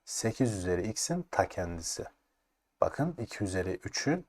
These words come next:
x'inci kuvveti. Bu da nedir? İki üzeri üç x'tir. E, zaten sorduğu şey bu değil mi? O zaman cevap üç bölü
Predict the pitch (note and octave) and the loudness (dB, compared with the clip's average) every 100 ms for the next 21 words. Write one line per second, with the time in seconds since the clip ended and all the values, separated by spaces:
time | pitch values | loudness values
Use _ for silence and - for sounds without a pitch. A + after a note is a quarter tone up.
0 | _ G#2 - - G2+ G2+ - F#2 F2+ F#2+ | _ -6 -2 -2 -2 -4 -4 -2 0 -2
1 | F#2+ G#2 G#2+ G#2 D3+ G#2+ - G2+ F2+ G#2+ | -2 0 0 0 -2 -4 -6 -4 -2 0
2 | G2+ - - - - - - G2+ F2+ F#2+ | -2 -4 -8 -8 -12 -16 -8 -2 4 4
3 | - G2 G2+ F#2+ F#2 - F#2+ F#2+ F2+ F2+ | 4 0 0 0 -2 -2 0 0 -2 -2
4 | F#2+ C3+ - _ _ - E2+ E2 E2+ F2+ | 0 -2 -2 _ _ 0 0 0 2 4
5 | G2 A#2+ - - - - _ D#3+ D#3 - | 6 4 2 -16 -20 -20 _ 0 0 2
6 | G#2 G2+ A#2+ C3+ | 4 6 4 2